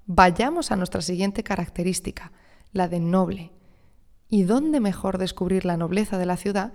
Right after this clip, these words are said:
que en el centro de ocio por antonomasia de las clases altas, el café? En Porto, además, tenemos la suerte de contar con uno de aquellos cafés que sigue siendo una verdadera joya. ¿Les va sonando esto que les cuento?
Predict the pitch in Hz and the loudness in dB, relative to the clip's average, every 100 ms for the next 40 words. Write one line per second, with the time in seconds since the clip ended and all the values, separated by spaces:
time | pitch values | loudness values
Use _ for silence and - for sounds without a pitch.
0 | - - - - 196 175 160 - 190 233 | -18 -20 -20 -4 0 0 -2 -2 -2 0
1 | 247 226 202 196 190 180 - 277 294 208 | 0 0 -2 -4 -6 -6 -6 -2 0 0
2 | 196 214 175 165 - 208 277 - - - | -2 -2 -2 -4 -4 -8 -8 -18 -20 -20
3 | - 202 202 - 170 160 156 - 330 330 | -6 -2 -2 -4 -4 -4 -6 -6 -6 -8
4 | - - - - _ _ _ _ _ 196 | -10 -10 -10 -18 _ _ _ _ _ -2
5 | 175 175 170 180 165 196 175 - - _ | -2 -4 -6 -8 -6 -8 -8 -14 -20 _
6 | - _ _ _ _ - - - 196 185 | -20 _ _ _ _ -20 -18 -6 -2 2
7 | 190 202 220 214 214 302 - 185 190 196 | 2 2 2 2 0 -2 -4 -2 -2 -4
8 | 190 - 226 262 - 175 180 180 190 180 | -6 -2 -2 0 -2 -2 -2 -2 -2 -4
9 | - - - - 185 175 190 190 185 190 | -8 -20 -20 -2 0 2 0 0 0 -2
10 | 190 - 214 196 214 - - - - 190 | -2 -2 -2 -2 -4 -8 -20 -20 -8 -4
11 | - 196 202 196 208 208 214 185 170 170 | -2 0 0 0 -2 -2 -2 -2 -2 -2
12 | 170 180 180 - - - - - _ _ | 0 0 -2 -4 -10 -12 -20 -20 _ _
13 | - - _ 196 180 175 269 285 294 294 | -20 -20 _ -6 -4 -2 -2 -2 -6 -4
14 | 285 262 247 220 202 - 175 175 285 415 | -6 -6 -6 -4 -4 -2 -2 0 -2 -4